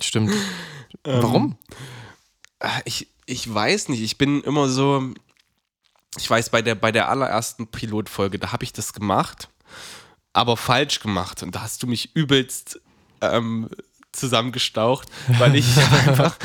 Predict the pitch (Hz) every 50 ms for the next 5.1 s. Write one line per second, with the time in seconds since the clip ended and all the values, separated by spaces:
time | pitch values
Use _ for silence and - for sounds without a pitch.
0 | 233 240 214 - - - 131 131 135 139 131 135 135 120 120 - - 135 131 131
1 | 127 120 - 131 123 123 127 156 165 156 - 127 - - - 143 127 110 117 131
2 | - - - - 151 - - - 107 98 104 98 87 98 110 110 123 113 107 101
3 | - - - 110 107 - 110 107 113 107 101 101 95 - - 104 101 95 98 90
4 | - 101 104 107 95 95 98 92 101 95 113 143 143 123 110 101 110 110 127 135
5 | - -